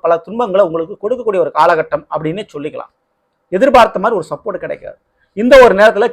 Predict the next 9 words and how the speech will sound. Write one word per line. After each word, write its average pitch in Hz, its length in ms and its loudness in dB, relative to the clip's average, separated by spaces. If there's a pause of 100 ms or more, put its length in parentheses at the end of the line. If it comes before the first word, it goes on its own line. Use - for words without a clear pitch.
கேதுவனுடைய 247 640 6
நட்சத்திர 240 500 0
பயிற்சி 170 320 -12 (140)
கண்டிப்பா 233 380 -2 (200)
தெரிந்து 294 360 2
வைத்துக் 247 340 -4
கொள்ள 202 240 2
வேண்டியது 190 320 -2
அவசியம். 156 500 -8